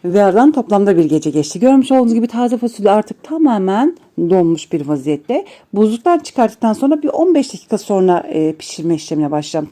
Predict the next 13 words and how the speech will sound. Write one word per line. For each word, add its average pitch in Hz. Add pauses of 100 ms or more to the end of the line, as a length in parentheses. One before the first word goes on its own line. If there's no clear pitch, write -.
(120)
Kesinlikle 208
tam 240
çözülmesi 202 (280)
gerekmiyor. 180
Çok -
önemli. 170
Eğer 170
tam 208
çözülmesini 180
beklerseniz 214
kesinlikle 202
lezzetli 170
olmaz. 151